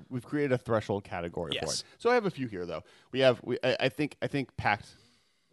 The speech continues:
Speaker 2: Summoner's Pact?
Speaker 1: Summoner's Pact is an, in, is a possible shoo-in for this role
Speaker 2: Searches
Speaker 1: as well.
Speaker 2: for a green creature, right?
Speaker 1: Yeah, it searches for Primeval Titan.
Speaker 2: Yeah.
Speaker 1: Almost always.
Speaker 2: I've
Speaker 1: And when
Speaker 2: never
Speaker 1: it doesn't, it's like, because that other thing you're getting is better, which means it's Thragtusk. <laughs>
Speaker 2: Right, right, right.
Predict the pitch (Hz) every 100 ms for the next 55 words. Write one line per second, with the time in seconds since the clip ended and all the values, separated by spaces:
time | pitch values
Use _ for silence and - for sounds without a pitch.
0 | _ _ _ _ _ - 123 151 190 214
1 | - 131 127 117 - 90 101 95 - 98
2 | - - _ - 95 92 135 107 - 87
3 | - 90 85 90 85 95 92 87 85 87
4 | 110 127 113 92 - - 104 - - 101
5 | 107 131 135 110 113 - 87 92 - -
6 | - - - - - _ - - - -
7 | 123 113 107 85 - - _ _ _ _
8 | _ _ 104 131 147 107 139 107 107 92
9 | - 101 92 - 104 110 90 - 101 90
10 | - 101 95 95 95 87 90 90 87 82
11 | 90 90 113 110 123 90 82 - 76 90
12 | - 320 - 381 359 349 381 - - 120
13 | 104 90 98 85 78